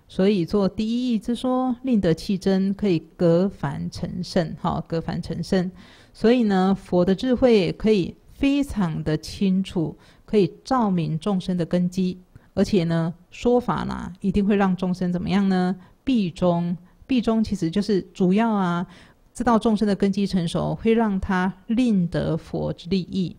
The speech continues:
哈。毕终就是可以让他入得中道的道理，哈。这个中呢，其实就是可以达到真理的意思，哈。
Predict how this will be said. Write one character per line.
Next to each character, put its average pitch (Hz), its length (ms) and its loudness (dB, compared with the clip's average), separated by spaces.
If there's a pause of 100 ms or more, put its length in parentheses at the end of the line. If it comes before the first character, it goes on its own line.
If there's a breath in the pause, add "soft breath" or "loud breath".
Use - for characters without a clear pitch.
(120)
哈。 160 260 -4 (300 soft breath)
毕 233 160 0
终 202 180 -4
就 190 80 -8
是 214 100 -4
可 202 160 -2
以 175 40 0
让 196 400 -2
他 185 360 0 (260 loud breath)
入 220 260 0
得 160 120 0
中 185 280 -4
道 170 160 0
的 160 100 -2
道 165 240 -2
理， - 220 -6
哈。 - 320 -6 (400 soft breath)
这 196 120 -2
个 165 320 0 (180)
中 196 300 0
呢， 160 200 -2
其 165 160 -4
实 170 160 -4
就 175 140 -4
是 175 340 0
可 202 160 -2
以 185 80 4
达 165 160 -4
到 180 160 0
真 185 220 -2
理 175 80 -2
的 - 140 -6
意 180 200 -4
思， 170 280 -4
哈。 170 320 -4